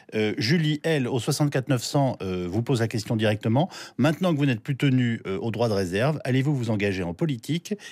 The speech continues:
Et si oui, dans quel parti ? » Alors, est-ce que vous êtes tenté, par exemple, par un engagement politique, Pierre de Villiers ?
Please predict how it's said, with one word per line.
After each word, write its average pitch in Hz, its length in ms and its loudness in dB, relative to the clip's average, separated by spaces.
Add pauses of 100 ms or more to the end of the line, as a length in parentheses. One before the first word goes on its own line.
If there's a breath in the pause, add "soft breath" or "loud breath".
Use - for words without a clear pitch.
(160 loud breath)
Et 120 100 2
si 120 240 -2
oui, 151 140 0
dans 139 120 0
quel 151 200 0
parti ? » - 340 -8
Alors, 76 200 -4
est-ce 120 140 0
que 175 120 2
vous 107 140 4
êtes 87 120 -2
tenté, - 320 -2
par 117 280 0
exemple, 98 380 0 (340 loud breath)
par 107 100 -2
un 95 100 -2
engagement 95 400 0
politique, 120 420 -4
Pierre 85 140 -2
de 104 80 -2
Villiers ? 78 380 -4